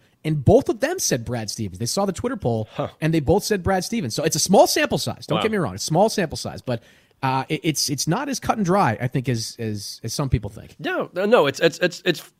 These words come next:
Speaker 2: and that's why it's a fascinating exercise, because it, it's hard. It's a lot harder to quantify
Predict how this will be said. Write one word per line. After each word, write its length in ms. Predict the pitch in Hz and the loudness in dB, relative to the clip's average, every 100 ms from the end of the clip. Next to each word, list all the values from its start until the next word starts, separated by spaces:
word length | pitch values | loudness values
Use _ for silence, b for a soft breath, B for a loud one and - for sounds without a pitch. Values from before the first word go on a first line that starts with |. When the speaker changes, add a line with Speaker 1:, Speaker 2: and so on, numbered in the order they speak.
| - | 0
Speaker 2:
and 120 | 165 | 2
that's 180 | 175 180 | 2 4
why 100 | 170 | 2
it's 120 | 139 | 2
a 20 | |
fascinating 480 | 143 147 131 143 127 | 0 0 0 -2 0
exercise, 640 | 135 - - 104 90 - - | -2 -4 -4 -4 -6 -10 -12
because 320 | - 135 156 | -10 -2 0
it, 140 | 147 156 | 0 -4
it's 100 | - | -8
hard. 500 | - - 196 196 180 B B | -6 2 2 2 -2 B B
It's 160 | 170 196 | -6 -2
a 80 | |
lot 240 | 190 208 254 | -2 -4 -6
harder 320 | 170 180 190 | -2 -2 -2
to 80 | 165 | -4
quantify 880 | - - 185 185 - 131 139 127 | -8 -4 0 0 -2 -4 -4 -6